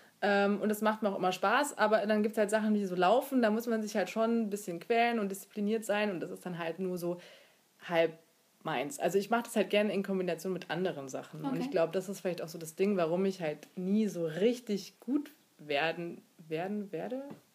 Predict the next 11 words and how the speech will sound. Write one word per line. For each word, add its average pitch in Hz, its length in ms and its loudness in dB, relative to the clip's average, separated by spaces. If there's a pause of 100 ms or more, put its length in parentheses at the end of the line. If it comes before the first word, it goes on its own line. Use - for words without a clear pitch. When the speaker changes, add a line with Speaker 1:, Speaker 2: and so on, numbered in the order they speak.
(480)
Speaker 1:
im, 196 320 -2 (640)
<laughs> - 600 -20
warum 185 200 2
ich 196 160 -2
nie 226 140 2
so 208 100 -4
richtig 220 340 -2
gut 247 260 -6
werde 208 280 4
im 190 200 0
Speaker 2:
Aber 170 40 0